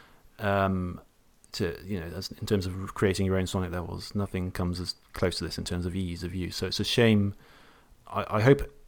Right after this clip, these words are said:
that he does sort of release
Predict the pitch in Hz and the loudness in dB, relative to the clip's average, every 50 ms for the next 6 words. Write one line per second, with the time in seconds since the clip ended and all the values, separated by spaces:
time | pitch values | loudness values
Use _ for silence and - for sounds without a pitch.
0 | - - 117 120 113 - - - - _ - _ - - - - 123 113 107 120 | -16 -6 -2 0 0 0 -2 -8 -20 _ -20 _ -20 -20 -6 -2 0 6 8 8
1 | 117 110 104 - - - - - - - 107 107 101 107 110 107 110 110 104 - | 8 8 6 2 -2 -8 -10 -6 -2 -2 0 0 2 4 4 6 6 6 4 4
2 | - - - - | 0 -2 -2 -4